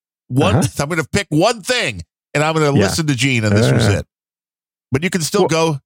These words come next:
Speaker 1: to unrelenting dot show and find out all the information on how to help support the show. I think we do need, like, to go mug club or something like that, where we can, you know, hey, if you have
Speaker 2: Yeah.
Speaker 1: a donation, we send something out. It's all cool.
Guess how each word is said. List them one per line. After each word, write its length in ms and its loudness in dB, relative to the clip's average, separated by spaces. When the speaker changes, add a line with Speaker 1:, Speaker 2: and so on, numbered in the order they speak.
Speaker 1:
to 160 -2
unrelenting 640 0
dot 260 0
show 320 0
and 140 -2
find 280 -6
out 140 0
all 160 0
the 120 0
information 680 -2
on 100 -2
how 140 0
to 80 0
help 180 0
support 400 -2
the 80 -6
show. 160 0
I 60 0
think 180 -8
we 80 0
do 240 -2
need, 220 -2
like, 240 -2
to 80 0
go 140 -2
mug 360 -2
club 380 0
or 80 0
something 380 -4
like 240 -2
that, 240 -2
where 100 -2
we 140 0
can, 260 -6
you 100 -4
know, 100 0
hey, 100 0
if 100 -6
you 60 2
have 80 4
Speaker 2:
Yeah. 140 2
Speaker 1:
a 100 0
donation, 360 -2
we 100 -2
send 240 -4
something 340 -2
out. 340 0
It's 140 -4
all 140 0
cool. 520 0